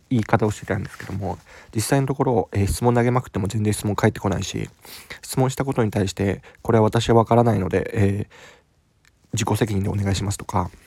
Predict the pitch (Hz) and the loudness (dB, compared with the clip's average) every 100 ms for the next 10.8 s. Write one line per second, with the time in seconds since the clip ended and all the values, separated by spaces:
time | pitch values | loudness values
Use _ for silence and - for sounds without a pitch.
0 | - - 107 104 98 - - _ _ _ | -20 0 0 2 -2 -4 -20 _ _ _
1 | _ _ _ _ - 107 95 90 - _ | _ _ _ _ -4 0 2 0 -4 _
2 | - - _ _ _ _ _ _ _ _ | -20 -20 _ _ _ _ _ _ _ _
3 | - 117 110 113 113 110 - - 107 101 | -2 2 6 6 8 4 2 0 4 4
4 | 101 - _ _ _ _ - _ _ _ | 2 -2 _ _ _ _ -20 _ _ _
5 | _ - 113 - - 117 117 - 123 - | _ -2 0 0 -2 2 2 4 2 4
6 | 98 - 104 98 101 101 107 - - - | 2 2 0 2 0 -4 -8 -12 -18 -20
7 | _ - - _ _ _ - - 107 - | _ -20 -20 _ _ _ -20 -2 0 2
8 | 107 113 107 107 - - 104 101 - 101 | 2 4 4 2 0 2 2 2 2 4
9 | 98 - 107 - - - 98 - - - | 4 2 0 -2 -4 -4 -4 -4 -12 -12
10 | - - - 107 101 - - - | -14 -18 -4 -2 -2 -4 -4 -6